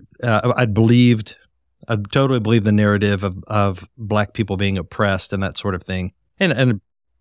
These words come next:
that's not to say that there isn't, uh, you know, real racism that happens, but, but on the whole, it was overblown in my mind, and I felt compelled to do something about it. So in two thousand and eight,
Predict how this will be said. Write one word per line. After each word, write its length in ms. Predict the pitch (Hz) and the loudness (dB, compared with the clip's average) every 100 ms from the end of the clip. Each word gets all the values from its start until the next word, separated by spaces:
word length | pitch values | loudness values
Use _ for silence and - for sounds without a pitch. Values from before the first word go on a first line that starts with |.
| _ _ | _ _
that's 180 | 156 - | 0 2
not 140 | 160 | 2
to 60 | 127 | 2
say 180 | 151 127 | 0 0
that 140 | 113 | 0
there 140 | 120 120 | 2 4
isn't, 360 | 110 110 101 120 | 4 0 -2 -2
uh, 300 | 113 107 104 | 0 2 0
you 80 | 123 | 0
know, 240 | 101 101 - _ | 0 0 -6 _
real 500 | 123 107 110 104 101 - _ _ - | -6 0 2 2 0 -6 _ _ -6
racism 520 | 117 107 - 104 95 | -2 0 0 -2 -2
that 100 | 90 | -2
happens, 340 | 107 104 95 | -4 -4 -4
but, 160 | 95 - _ _ _ _ | -4 -6 _ _ _ _
but 120 | 147 | 0
on 100 | 151 | 2
the 60 | 120 | 0
whole, 240 | 110 127 | 0 -2
it 60 | 120 | 0
was 140 | 117 | 2
overblown 440 | 123 113 107 117 107 | 4 4 4 4 4
in 80 | 101 | 2
my 140 | 95 | 0
mind, 360 | 98 101 101 98 | 0 0 -2 -2
and 120 | 95 | -4
I 40 | |
felt 420 | 87 - 98 90 - _ _ - | -4 -2 -2 -4 -12 _ _ -8
compelled 480 | - 101 104 95 92 | -6 -2 0 -2 -2
to 80 | 95 | -4
do 120 | 98 | -4
something 320 | 104 92 92 | -4 -4 -6
about 280 | 85 92 87 | -4 -4 -6
it. 120 | - - _ _ _ | -10 -20 _ _ _
So 160 | - 139 | -2 2
in 60 | 113 | 2
two 140 | 180 | 2
thousand 300 | 160 117 120 | 0 0 2
and 120 | 110 | 2
eight, 300 | 104 104 - | 2 0 -4